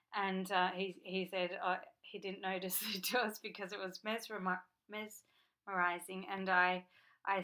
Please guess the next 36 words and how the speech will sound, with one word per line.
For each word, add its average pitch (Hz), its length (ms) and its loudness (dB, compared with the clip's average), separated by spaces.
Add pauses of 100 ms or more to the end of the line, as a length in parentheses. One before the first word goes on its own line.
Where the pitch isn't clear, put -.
said, 190 380 0
"Yeah, 220 280 4
I 202 180 0
know, 208 460 -4
because 185 720 -8
I 185 80 -2
found 180 320 -8
it - 40 -18
mesmerizing 185 840 -10
too." 254 240 -12
<laughs> - 100 10 (680)
Like, - 300 -8 (520)
I 220 80 8
probably 240 300 6
watched 226 300 2
that 202 180 2
video 214 360 4
more 202 160 6
than 202 200 8
anyone 208 420 0
else. 202 440 0
So 208 80 2 (560)
it 220 120 -4
is, 220 200 -4 (280)
if, 196 200 4
if 214 240 -6
you're 202 100 -4
interested, 196 840 -4
I'm 196 160 -2
gonna 196 200 -2
be 190 160 -4
doing 185 340 -2
more 180 220 -2
dance 180 480 -4
videos, 185 600 -2
and 180 380 2